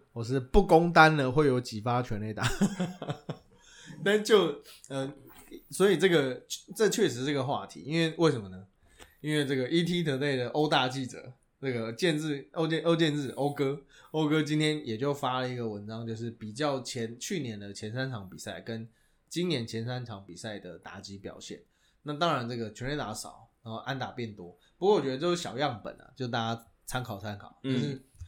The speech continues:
Speaker 1: 呃，因为就数据来讲，它一定是变小嘛。那就球员的感觉来讲，因为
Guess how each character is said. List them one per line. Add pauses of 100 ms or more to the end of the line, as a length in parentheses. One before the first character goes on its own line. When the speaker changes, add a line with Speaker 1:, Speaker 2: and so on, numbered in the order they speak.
(200)
Speaker 1:
呃，
因
为
就 (580)
数
据
来
讲，
它
一
定
是
变
小
嘛。 (320)
那 (340)
就
球
员
的 (800)
感
觉
来
讲，
因
为